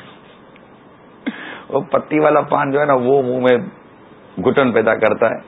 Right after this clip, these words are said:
ہر پان تو نہیں نہ کرتا۔ تو اب میرا یہ روٹین ہوتی تھی بعضوں کا، جیب میں پان پڑے ہوتے تھے،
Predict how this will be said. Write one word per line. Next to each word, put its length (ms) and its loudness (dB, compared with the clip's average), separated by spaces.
ہر 160 4
پان 280 0
تو 200 0
نہیں 140 -2
نہ 180 -2
کرتا۔ 240 -2
تو 280 2
اب 120 0
میرا 380 2
یہ 180 2
روٹین 320 2
ہوتی 300 2
تھی 140 2
بعضوں 340 4
کا، 100 4
جیب 240 0
میں 80 0
پان 280 2
پڑے 200 4
ہوتے 240 4
تھے، 180 2